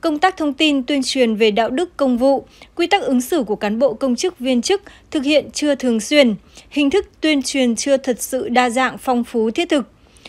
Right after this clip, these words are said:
Công tác lãnh đạo, chỉ đạo tổ chức thực hiện đạo đức công vụ, quy tắc ứng xử của cán bộ, công chức, viên chức chưa sâu sát, hiệu quả chưa cao. Đặc biệt,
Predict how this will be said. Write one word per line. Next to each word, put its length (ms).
Công 220
tác 220
lãnh 220
đạo, 220
chỉ 180
đạo 200
tổ 160
chức 260
thực 140
hiện 260
đạo 120
đức 160
công 180
vụ, 260
quy 120
tắc 160
ứng 200
xử 240
của 160
cán 260
bộ, 200
công 280
chức, 260
viên 260
chức 200
chưa 280
sâu 280
sát, 320
hiệu 240
quả 260
chưa 220
cao. 400
Đặc 120
biệt, 240